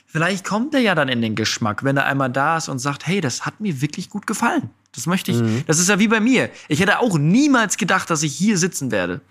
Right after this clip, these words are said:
Speaker 1: Vor einem Jahr hätte mir das
Speaker 2: Mhm.
Speaker 1: jemand erzählt. Nie im Leben. Ich hätte da gar keine Lust drauf gehabt. Ich war sehr, sehr gerne einfach nur zu Hause, ähm, und hab da in meiner Comfortzone Sachen gemacht. Aber wenn man's dann einmal gemacht hat, ich glaube, das ist, äh,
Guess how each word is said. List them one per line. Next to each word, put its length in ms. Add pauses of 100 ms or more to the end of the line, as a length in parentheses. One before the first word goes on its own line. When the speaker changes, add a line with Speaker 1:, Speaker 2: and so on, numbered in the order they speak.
(100)
Speaker 1:
Vor 180
einem 160
Jahr 240
hätte 140
mir 60
das 120
Speaker 2:
Mhm. 60
Speaker 1:
jemand 180
erzählt. 480 (340)
Nie 220
im 80
Leben. 240
Ich 80
hätte 120
da 100
gar 120
keine 200
Lust 360
drauf 220
gehabt. 400 (460)
Ich 200
war 240
sehr, 300
sehr 100
gerne 320
einfach 260
nur 100
zu 180
Hause, 340 (560)
ähm, 460
und 100
hab 200
da 200
in 240
meiner 300
Comfortzone 720
Sachen 340
gemacht. 460 (560)
Aber 240
wenn 100
man's 180
dann 180
einmal 320
gemacht 360
hat, 320
ich 140
glaube, 480
das 160
ist, 240
äh, 380